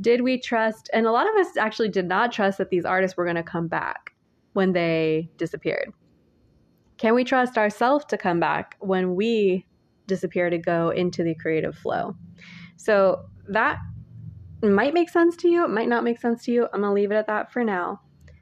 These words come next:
But the moon is going from Leo, where it was transiting that, into Virgo. So I anticipate that this is gonna be super sweet. I'm like,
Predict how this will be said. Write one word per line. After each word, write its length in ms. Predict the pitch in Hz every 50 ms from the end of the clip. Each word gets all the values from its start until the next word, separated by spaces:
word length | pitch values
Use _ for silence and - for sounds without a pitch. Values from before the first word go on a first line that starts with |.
| _ - -
But 160 | - - - -
the 80 | 214
moon 440 | 214 214 226 240 262 277 294 302 -
is 220 | - 208 202 196
going 260 | - 208 202 202 202 196
from 260 | - 196 190 190 185
Leo, 420 | 190 226 254 247 208 185 185 180
where 160 | 175 185 180
it 60 | - 170
was 180 | 170 175 -
transiting 640 | - - 220 208 214 220 220 208 208 190 180 170 165
that, 320 | 160 151 151 151 - - - _ _ _ _ _ _ _ _ _ _ _ _ _ _ _ _ _
into 880 | - 214 220 226 226 226 226 - - 202 190 180 180 180 175 175 185 190 -
Virgo. 720 | 208 180 170 175 165 - 185 - - - - - - 226 - _ _ _ _ _ _ _ _ _ _
So 260 | _ - - 208 196 180 -
I 120 | - 214
anticipate 760 | 254 294 285 - 247 240 - - - 214 202 196 - - _
that 300 | - 196 185 180 175 - - _ _ _ _ _ _ _ _ _ _ _ _ -
this 340 | 196 190 202 214 220 214 -
is 120 | 196 185
gonna 220 | - 196 185 180 175
be 240 | 170 170 165 165
super 500 | 170 165 - - - - 190 180 - 170
sweet. 400 | 160 - - - - - - - _ _ _ _ _ _ _ _ _ -
I'm 140 | 208 202 202
like, 240 | 202 190 185 190